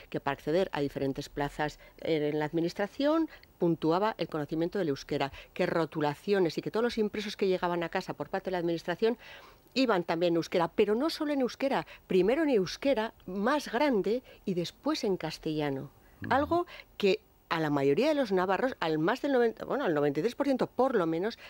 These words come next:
Speaker 1: nos ponía los pelos de punta. ¿Y qué pasó? Que se recurrió ese recurso, pero lo más interesante de esa resolución primero, por un lado, es lo que ha dictado el tribunal, pero también me importa mucho que sepamos todos aquí quién lo recurrió.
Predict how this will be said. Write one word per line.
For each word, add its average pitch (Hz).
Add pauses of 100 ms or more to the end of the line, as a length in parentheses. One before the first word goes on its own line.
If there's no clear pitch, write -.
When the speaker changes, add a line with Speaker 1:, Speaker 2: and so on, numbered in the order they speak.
(140)
Speaker 1:
nos 175
ponía 208
los 160
pelos 202
de 135
punta. 139 (280)
¿Y 196
qué -
pasó? 302 (560)
Que 170
se 156
recurrió 147
ese 165
recurso, 156
pero 156
lo 160
más 269 (120)
interesante 214
de 160
esa 185
resolución 185 (600)
primero, 170
por 170
un 165
lado, 175 (300)
es 185
lo 135
que 143
ha 143
dictado 180
el 175
tribunal, 185 (300)
pero 170
también 170
me 226
importa 226
mucho 214
que 196
sepamos 196 (120)
todos 220
aquí 233 (320)
quién 269
lo 175
recurrió. 139